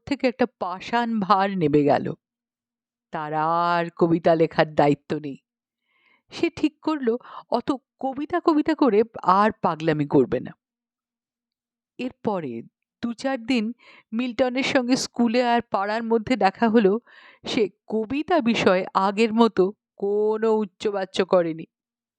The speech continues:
অবশেষে ওই নাকুচু মিল্টনই নিজে থেকে জিজ্ঞাসা করল, "কি হে, তুমি কবিতা টবিতা কিছু আর লিখলে?" সুন্দর সংক্ষিপ্ত উত্তর দিল,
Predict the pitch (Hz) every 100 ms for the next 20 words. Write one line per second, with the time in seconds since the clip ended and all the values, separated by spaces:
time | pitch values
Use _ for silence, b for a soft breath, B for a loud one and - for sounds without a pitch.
0 | _ _ _ _ _ _ - 285 285 311
1 | 349 294 233 208 - 262 269 262 214 220
2 | 214 180 131 - - _ _ _ _ 226
3 | 247 269 269 254 208 175 180 175 170 -
4 | 147 143 - _ _ _ _ _ _ _
5 | _ _ - 226 233 185 156 _ _ _
6 | _ 202 185 190 196 208 220 220 214 220
7 | 226 208 202 277 302 190 147 - _ _
8 | _ _ _ _ _ _ _ _ _ _
9 | _ _ _ _ - 285 277 294 - 262
10 | 233 214 277 - 240 220 - 214 175 185